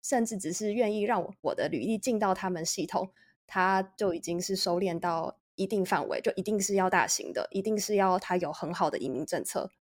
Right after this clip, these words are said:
公司内部愿意协助。然后我觉得再重来一次，我可能也会建议大家是，学校也可以选有实习机会的，因为其实大部分的公司，我来了才发现他有 headcount，他就先给实习。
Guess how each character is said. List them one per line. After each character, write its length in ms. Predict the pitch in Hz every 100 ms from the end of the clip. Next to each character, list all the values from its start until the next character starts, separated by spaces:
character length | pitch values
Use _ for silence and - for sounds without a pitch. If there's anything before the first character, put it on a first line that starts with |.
| _ _
公 100 | 180
司 100 | 190
内 120 | 190
部 180 | 175 180
愿 160 | 170
意 60 | 160
协 260 | 170 - -
助。 200 | - - _ _ _ _ _
然 120 | 196
后 440 | 196 254 254 247 240
我 120 | 220
觉 120 | 240
得 40 | 302
再 140 | 370
重 220 | - 220
来 160 | 220 220
一 100 | 208
次， 340 | - 269 240
我 140 | - 233
可 100 | 240
能 80 |
也 100 | 214
会 200 | 185 226
建 240 | 214 226 220
议 80 | 214
大 160 | 208
家 240 | 196 196 196
是， 320 | - 202 202 - - _ _
学 300 | - 233 220
校 180 | 233 294
也 60 | 202
可 200 | 220 220
以 40 |
选 520 | 226 - 170 113 143 - _ _ _ _
有 180 | 233 196
实 240 | 180 196
习 200 | 196 202
机 200 | 190 185
会 220 | 185 175 -
的， 180 | - - _ _ _ _
因 140 | 240 294
为 220 | 285 262
其 180 | 262 214
实 220 | 226 226
大 260 | - 262
部 240 | 240 254 233
分 300 | - 233 190
的 120 | 185
公 280 | 185 202 214
司， 200 | - 214
我 140 | 185
来 160 | 190 196
了 140 | 240
才 240 | 233 214 214
发 240 | 262 247
现 320 | 254 233 196 _
他 160 | - 240
有 160 | 220
headcount， 460 | 175 185 180 185 -
他 160 | - 214
就 100 | 233
先 240 | - 233
给 160 | 233 -
实 280 | - - -
习。 360 | - - -